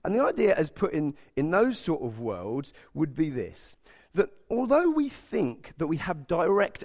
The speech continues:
access to the world around us through our senses, actually we don't. So we think, "Oh, yeah, yeah, we take in what we see and what we hear and what we touch and smell and taste, uh, and that's that." And then we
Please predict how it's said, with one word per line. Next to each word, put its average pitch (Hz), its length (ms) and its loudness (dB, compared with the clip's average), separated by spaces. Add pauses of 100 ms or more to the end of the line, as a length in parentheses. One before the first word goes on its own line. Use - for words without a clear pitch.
access - 880 -4
to - 140 -6
the 131 120 -2
world 135 380 2
around 135 560 -2
us 101 420 -6 (240)
through 135 220 2
our 123 100 4
senses, 131 840 -4 (600)
actually 190 440 0
we 196 160 -4
don't. 170 560 -2 (760)
So 226 260 0 (100)
we 233 240 0
think, 127 400 -2
"Oh, 175 100 4
yeah, 170 140 6
yeah, 131 160 4
we 160 160 -4
take 180 400 0
in 147 220 2 (180)
what - 140 -10
we 120 80 -6
see 151 320 0
and 139 80 0
what 113 80 -6
we 110 100 -8
hear 139 320 0
and 123 40 -2
what - 120 -10
we 101 160 -12 (180)
touch - 360 -14
and 101 200 -6
smell 127 320 -4
and 110 120 -8
taste, - 480 -6 (440)
uh, 104 200 -4
and 131 160 -2
that's - 180 -4
that." 120 100 0
And 135 60 -2
then 151 80 0
we 143 160 -2